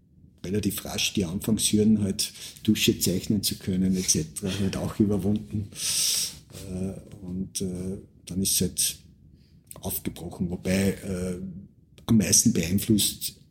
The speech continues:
beeinflusst haben wir dann, äh, natürlich Akteure an der, an der, an der T U, und das waren eigentlich gar nicht so sehr die Professoren, sondern da waren ein paar spannende Assistenten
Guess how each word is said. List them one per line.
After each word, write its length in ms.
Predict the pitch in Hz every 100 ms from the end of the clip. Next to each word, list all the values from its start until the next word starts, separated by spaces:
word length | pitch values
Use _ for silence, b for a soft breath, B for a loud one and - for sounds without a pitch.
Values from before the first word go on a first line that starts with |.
| -
beeinflusst 540 | 92 87 - 113 -
haben 140 | 95 98
wir 80 |
dann, 340 | 90 82 95 101
äh, 380 | 87 90 90 - - - -
natürlich 520 | 110 - - 98 -
Akteure 540 | - - 90 98 95
an 120 | 85 90
der, 220 | 95 90 B B B B B B -
an 180 | 92 92
der, 160 | 98 - - - - - - - - - - -
an 120 | 95
der 120 | 87
T 220 | - 101
U, 280 | 87 110 120
und 120 | 117
das 160 | 95 -
waren 420 | 95 98 95 95 - - - - - - - - - - - - - - - - - _ -
eigentlich 340 | 90 87 92
gar 120 | 95
nicht 140 | 90 92
so 60 |
sehr 160 | 92 82
die 80 | 95
Professoren, 680 | - 90 92 - 73 92 92
sondern 240 | 87 90
da 120 | 87
waren 160 | 80 87
ein 100 | 90
paar 120 | 85
spannende 480 | - - 82 95 85
Assistenten 800 | - - - - - - 101